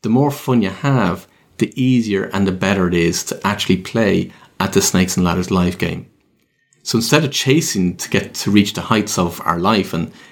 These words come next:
exiting at a hundred, we should literally be having fun <laughs> all along the way. And the more fun we have, then the more we actually obtain.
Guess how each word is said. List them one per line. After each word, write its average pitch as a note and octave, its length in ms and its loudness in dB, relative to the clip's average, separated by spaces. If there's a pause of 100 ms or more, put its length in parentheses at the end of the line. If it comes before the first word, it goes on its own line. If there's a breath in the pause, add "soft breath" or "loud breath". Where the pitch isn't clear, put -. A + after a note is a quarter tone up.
(140 loud breath)
exiting A2 460 2
at E2+ 120 -2
a E2 60 -6
hundred, G#2 400 0 (800 soft breath)
we G#2+ 200 -2
should A2+ 320 2
literally G#2+ 300 2
be G2+ 60 -4
having F#2 280 0
fun F#2 460 0
<laughs> - 140 -6
all G#2+ 160 4
along F2+ 340 0
the E2+ 80 0
way. F2 360 0 (520 soft breath)
And G#2+ 100 -2
the F#2+ 60 0
more B2 180 2
fun A2+ 240 0
we F2+ 120 0
have, A2+ 580 -2 (440)
then G2+ 240 0
the F#2+ 60 2
more F#2 200 0
we F#2 120 2
actually F2 260 -2
obtain. E2 560 -2